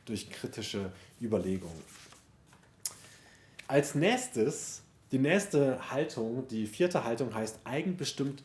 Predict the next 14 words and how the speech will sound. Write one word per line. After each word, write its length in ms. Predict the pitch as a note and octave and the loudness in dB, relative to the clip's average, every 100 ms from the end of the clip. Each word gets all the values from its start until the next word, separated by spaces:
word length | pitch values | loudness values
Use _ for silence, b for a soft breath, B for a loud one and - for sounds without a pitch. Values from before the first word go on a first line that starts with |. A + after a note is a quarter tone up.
| - | -12
souverän. 680 | G2+ B2+ C3 A2+ A2 F#2 E2 - | 0 4 4 4 4 2 -2 -8
Ich 120 | - - | -4 0
finde 200 | F3 D3 | 2 4
die 60 | |
irgendwie 320 | D#3 D#3+ D3 | 2 4 0
ziemlich 360 | C#3+ C#3 B2+ A#2+ - | 0 0 0 -2 -4
cool. 100 | G#2+ - B B B B B B | -6 -6 B B B B B B
Und 200 | C#3+ C#3 | 4 4
hier 320 | - F#3+ D#3+ | 2 4 4
habe 120 | D3 | 2
ich 100 | C3+ | 0
ein 100 | A#2 | 0
Männchen 420 | B2 F3+ - A2+ | 0 0 -2 -2
gemalt, 600 | A2 G#2+ F#2+ G#2 G#3+ - | -2 -2 -4 -4 -6 -10